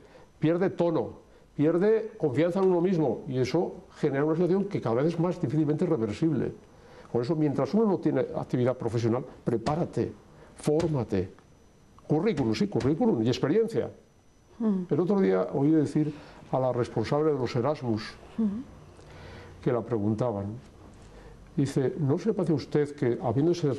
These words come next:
Speaker 1: desarrollado mucho el proyecto, el programa Erasmus, cada vez tiene menos financiación?". Y decía, "Bueno, hay gente que está, solo es capaz de viajar a otro país en primera clase y a un hotel de cuatro estrellas,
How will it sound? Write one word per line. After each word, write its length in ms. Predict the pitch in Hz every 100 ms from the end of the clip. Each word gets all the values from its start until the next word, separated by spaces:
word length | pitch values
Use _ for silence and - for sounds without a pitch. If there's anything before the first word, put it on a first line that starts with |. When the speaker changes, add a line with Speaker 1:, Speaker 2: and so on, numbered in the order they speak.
| -
Speaker 1:
desarrollado 460 | 139 113 110 123 135
mucho 240 | 131 139
el 60 | 117
proyecto, 440 | 113 120 120 120
el 60 | 107
programa 380 | 110 110 120 113
Erasmus, 500 | 120 120 127 117 - - - -
cada 220 | - 113
vez 120 | 139 156
tiene 200 | 156 143
menos 240 | 143 131
financiación?". 640 | 139 131 123 127 170 123 98 - - - - - - - - - - -
Y 40 | 135
decía, 400 | 127 131 120 107 -
"Bueno, 340 | 143 131 131 - - -
hay 140 | 131
gente 360 | 156 143 147 147
que 280 | 143 135 - - - -
está, 280 | 143 - 147 143 -
solo 240 | - 165
es 80 | 151
capaz 240 | 147 131 156
de 80 | 127
viajar 280 | 113 139
a 20 | 135
otro 180 | 147
país 420 | 147 151 151 156 - - - - -
en 180 | 143 123
primera 340 | 139 143 156
clase 440 | - 160 147 147 165 - - - 165
y 60 |
a 40 | 143
un 100 | 147
hotel 160 | 151 131
de 80 |
cuatro 240 | 123 131 113
estrellas, 560 | - 131 101 - -